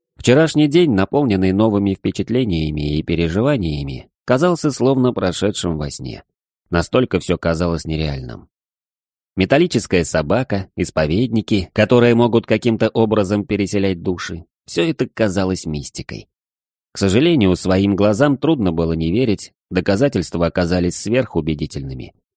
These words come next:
Ведь я внимательно осмотрел механическое произведение искусства с разрешения Энни. Но кроме железа и стекла внутри ничего другого не обнаружил, что могло оживить механизм. Похоже, я действительно слишком много о себе возомнил,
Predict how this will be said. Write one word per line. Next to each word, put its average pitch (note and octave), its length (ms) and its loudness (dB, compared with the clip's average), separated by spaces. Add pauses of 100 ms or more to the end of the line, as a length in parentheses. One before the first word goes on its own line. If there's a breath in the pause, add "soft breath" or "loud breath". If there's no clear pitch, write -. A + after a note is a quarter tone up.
Ведь F2+ 180 0
я F#2+ 220 2
внимательно F#2+ 640 0
осмотрел F#2+ 440 0
механическое F#2 800 -2
произведение F2 760 0
искусства F2+ 480 -4
с - 80 -6
разрешения E2 720 -2
Энни. D2 420 -6 (520)
Но D#3 180 4
кроме D#3 320 4
железа C3+ 480 2
и B2 80 2
стекла C#3 420 0
внутри G#2+ 420 -2
ничего C3 380 0
другого G2+ 460 -2
не E2 120 -2
обнаружил, D2 640 -6 (140)
что - 220 2
могло A2+ 360 4
оживить G#2 480 0
механизм. D2+ 600 -6 (540)
Похоже, G2 340 2
я F2 140 2
действительно F2+ 560 0
слишком F2+ 400 -2
много G2+ 320 2
о D#2+ 40 0
себе D#2+ 300 -2
возомнил, D#2 560 -2